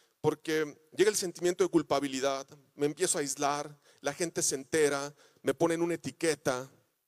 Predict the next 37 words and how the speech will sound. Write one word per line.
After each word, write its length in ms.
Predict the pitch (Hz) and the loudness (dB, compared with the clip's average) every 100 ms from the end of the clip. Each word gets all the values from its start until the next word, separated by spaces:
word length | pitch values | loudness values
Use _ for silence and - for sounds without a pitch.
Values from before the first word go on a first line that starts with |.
| _ _ _ _ - | _ _ _ _ -2
problemas 400 | 165 185 180 170 | 0 2 0 -2
con 100 | 156 | -2
la 60 | |
esposa, 500 | 139 - 143 127 147 | -2 0 0 0 -2
problemas 460 | 147 135 139 151 143 | -6 -2 0 0 -2
con 100 | 139 | -4
los 220 | 120 - | -2 -4
hijos, 320 | 147 - 143 | -4 -2 -2
problemas 420 | - 131 147 147 143 | 0 2 2 0 -2
en 80 | |
el 100 | 127 | -2
negocio, 600 | 127 131 151 143 139 131 - - _ _ - | 2 6 6 4 0 -4 -10 -20 _ _ -6
y 60 | 147 | -4
de 60 | |
repente 320 | 151 175 175 | -4 -4 -4
se 100 | 185 | -4
empieza 240 | 151 147 165 | -2 -2 -2
a 40 | |
generar 260 | 156 139 151 | -4 -4 -2
esta 260 | 147 160 147 _ _ | -2 -4 -8 _ _
tormenta 600 | 151 123 131 139 143 147 | -4 -4 -4 -6 -6 -8
perfecta 680 | - 123 113 127 - 110 98 110 _ _ _ - | -6 -8 -2 -4 -4 -10 -14 _ _ _ _ -12
en 100 | 107 | -8
nuestras 360 | 104 - 90 | -6 -8 -10
vidas. 480 | 90 80 82 - - - _ _ _ _ _ _ | -12 -16 -10 -8 -8 -12 _ _ _ _ _ _
Y 60 | 202 | -4
esas 100 | 240 | 0
tormentas 400 | 339 240 240 285 | 2 4 4 4
perfectas 800 | - 165 - 233 220 - 131 120 | 4 4 4 4 4 0 0 0
tienen 220 | 165 190 | 2 2
un 60 | 214 | 2
efecto 420 | - 196 - 180 | 0 -2 0 2
muy 160 | 185 214 | 2 0
potente 680 | _ 170 - 170 196 185 | _ -4 -2 -4 -6 -8
en 60 | 160 | -10
nuestro 240 | 147 139 | -8 -8
cerebro, 480 | 135 156 175 165 123 | -6 -6 -8 -10 -12